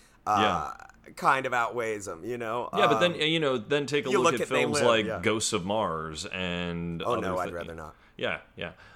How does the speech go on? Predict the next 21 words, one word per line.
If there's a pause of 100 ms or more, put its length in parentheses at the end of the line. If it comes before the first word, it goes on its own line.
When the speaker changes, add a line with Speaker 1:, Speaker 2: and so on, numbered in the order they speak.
(140)
Speaker 2:
Um, (360)
<laughs>
I
don't
know
if
he
wrote
that
or
not.
I
don't
think
he
did.
But
even
John
Carpenter's
Vampires,